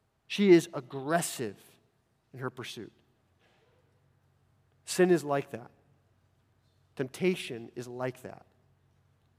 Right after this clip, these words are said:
Remember back in Genesis chapter four when God warns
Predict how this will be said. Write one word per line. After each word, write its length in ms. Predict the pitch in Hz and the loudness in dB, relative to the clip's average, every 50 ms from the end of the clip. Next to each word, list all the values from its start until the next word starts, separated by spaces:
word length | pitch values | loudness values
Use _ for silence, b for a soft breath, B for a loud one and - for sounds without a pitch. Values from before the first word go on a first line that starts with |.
| _ _ _ _ _ _ _ _ _ _ _ - | _ _ _ _ _ _ _ _ _ _ _ 2
Remember 180 | 156 170 180 | 6 6 6
back 300 | 165 170 160 156 156 160 | 6 8 6 6 6 4
in 80 | 160 151 | -2 -4
Genesis 480 | 135 147 143 151 147 147 - - 147 - | -2 -2 -2 -2 -2 -4 -6 -8 -10 -10
chapter 460 | - - - 165 143 139 - - 120 | -10 -4 0 0 0 0 -2 -8 -16
four 420 | - - - 156 147 143 131 117 | -16 -12 -8 -4 -2 -2 -2 -2
when 180 | 113 123 123 123 | -4 -6 -10 -6
God 360 | 123 135 131 139 139 135 131 B B B B B B B - | -2 2 4 4 4 2 0 B B B B B B B -8
warns 440 | 131 139 151 151 147 143 127 - | -2 2 2 4 2 2 -2 -6